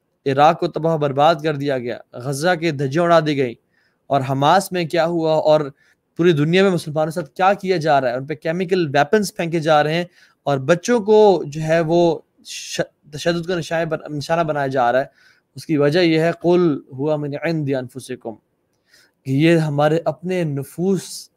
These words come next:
اور ہمارے اپنے ہاتھوں کا نتیجہ ہے۔ "Every musibah on this earth is because of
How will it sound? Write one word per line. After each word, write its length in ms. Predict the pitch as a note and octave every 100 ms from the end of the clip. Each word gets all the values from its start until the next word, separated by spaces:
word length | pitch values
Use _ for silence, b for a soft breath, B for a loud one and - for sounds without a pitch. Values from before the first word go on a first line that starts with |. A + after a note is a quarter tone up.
| -
اور 120 | B2+
ہمارے 320 | C3 C#3 D3+
اپنے 220 | D3 D#3
ہاتھوں 320 | C#3+ C3+ D3 C#3+
کا 140 | B2+
نتیجہ 260 | A#2+ A2+ A2+
ہے۔ 140 | A2+ _ _ _ _ _ _ _ _ _ _ _ G3
"Every 280 | A#3 G#3+ B3+
musibah 560 | G3 E3 G3 E3+ E3+
on 160 | D3 D#3+
this 300 | D#3+ D3+ E3+
earth 180 | F3+ E3
is 140 | D3
because 520 | C3+ B2+ D3 D#3 D#3+
of 120 | C#3+